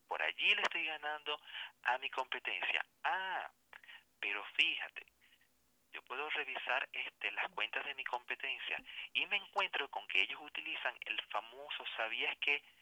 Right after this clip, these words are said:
Un contenido sí, un contenido no. Ah, lo están haciendo una vez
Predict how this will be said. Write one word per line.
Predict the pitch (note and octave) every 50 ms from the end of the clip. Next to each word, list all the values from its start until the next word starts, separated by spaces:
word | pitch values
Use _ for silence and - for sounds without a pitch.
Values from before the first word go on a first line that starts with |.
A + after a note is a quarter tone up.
| - - - _ _ _ _ _ _ _ -
Un | B2 C3 C#3
contenido | - F3 F3 F3 - F#3 F#3 F#3 F#3+ G3 - -
sí, | F3 E3+ F3+ - _ _ _ _ _ _ _ _ -
un | D#4+ -
contenido | - F3+ D#3 - - - G#2+ G#2 - E2+ -
no. | - - - _ - - -
Ah, | B2+ D#3+ F#3+ G3+ G3+ G3 F#3+ F#3 D#3+
lo | C#3
están | - - B2 B2 C3
haciendo | C3+ C#3+ D3 D3 -
una | B2+ C3 C3
vez | B2+ C3+ C3